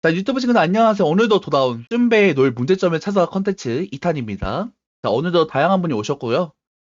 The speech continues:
이 컨텐츠는 그냥 문제점을 한두 개 찾으면 바로 끝나는 컨텐츠. 진짜 일 분 안에 끝날 수도 있고, 늦게 끝날 수도 있고, 그래서 후딱후딱 끝나는 점 양해 부탁드리겠습니다. 또 이 컨텐츠 또 신청하고 싶으시면 카페에 가입하-,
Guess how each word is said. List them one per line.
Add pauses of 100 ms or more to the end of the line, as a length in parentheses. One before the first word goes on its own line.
(140)
이
컨텐츠는
그냥
문제점을 (100)
한두
개
찾으면
바로
끝나는
컨텐츠.
진짜
일
분
안에
끝날
수도
있고, (500)
늦게
끝날
수도
있고, (140)
그래서 (120)
후딱후딱
끝나는
점
양해
부탁드리겠습니다.
또
이
컨텐츠
또
신청하고
싶으시면 (360)
카페에
가입하-,